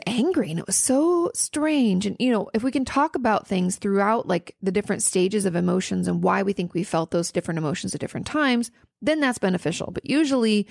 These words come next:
we just kinda talk about, "Yeah, this shitty thing happened." We don't really reflect on how we felt or what was happening at the time and all the other things leading up to it. Then talking about it on its own is not gonna be enough. But the reason that talking helps is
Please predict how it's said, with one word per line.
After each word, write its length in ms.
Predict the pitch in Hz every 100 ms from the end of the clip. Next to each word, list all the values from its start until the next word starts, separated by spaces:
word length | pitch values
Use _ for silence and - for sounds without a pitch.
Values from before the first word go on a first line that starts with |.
| - -
we 120 | -
just 120 | 190 175
kinda 200 | 220 180
talk 240 | - 190
about, 240 | - 190 180
"Yeah, 140 | 185
this 120 | 170
shitty 220 | - 175
thing 140 | 170 175
happened." 380 | 190 196 147 151
We 80 |
don't 180 | 185 175
really 300 | 185 180 175
reflect 460 | 151 170 - 151 -
on 80 | 165
how 180 | 196
we 120 | 175 165
felt 400 | - 160 160 196
or 60 |
what 180 | 170 -
was 120 | -
happening 600 | - 156 - 160 151 151 - - -
at 140 | 170
the 60 | 160
time 400 | - 190 180 170
and 100 | -
all 260 | 165 180 175
the 140 | 170
other 160 | 165 165
things 320 | - 165 135
leading 200 | 135 170
up 140 | -
to 180 | - 175
it. 240 | 170 170 - _ - - - -
Then 280 | 175 202 180
talking 340 | - 202 240
about 200 | 196 175
it 80 | -
on 120 | 170
its 140 | 143 180
own 140 | 170
is 100 | 160
not 180 | 143 -
gonna 160 | -
be 120 | - 110
enough. 360 | 104 85 - - - -
But 80 | -
the 100 | 190
reason 300 | 202 233 208
that 120 | 190
talking 420 | 190 160 175 165
helps 500 | 165 185 156 135 - -
is 340 | 196 170 160